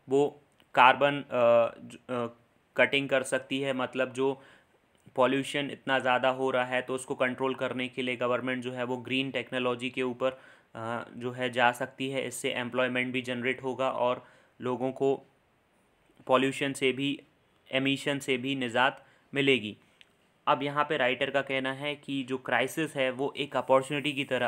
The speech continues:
आया है, तो गवर्नमेंट को अब लोगों की हेल्थ के लिए इकोनॉमिक और क्लाइमेट पॉलिसीज़ के ऊपर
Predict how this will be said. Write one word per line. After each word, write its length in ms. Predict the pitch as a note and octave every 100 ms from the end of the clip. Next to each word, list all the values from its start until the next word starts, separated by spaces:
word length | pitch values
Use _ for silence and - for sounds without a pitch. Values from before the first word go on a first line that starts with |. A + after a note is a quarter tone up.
| -
आया 240 | A#2 B2
है, 280 | B2+ C3 C3+ - - _
तो 80 | D3
गवर्नमेंट 520 | C#3 B2 C3 C#3+ D3
को 180 | C#3+ C#3+
अब 280 | - A#2 - _ _ _ -
लोगों 260 | C3 B2+ C3
की 160 | C3+
हेल्थ 340 | A2 B2 C3+ C3+
के 160 | D3
लिए 260 | C3+ C3+ C3+
इकोनॉमिक 600 | A#2+ C3 B2 B2+ C3+ C3
और 80 | A#2+
क्लाइमेट 500 | - A#2+ B2 C3 B2
पॉलिसीज़ 500 | A#2+ B2+ - C#3+ -
के 80 | C3
ऊपर 400 | B2 C3+ C3+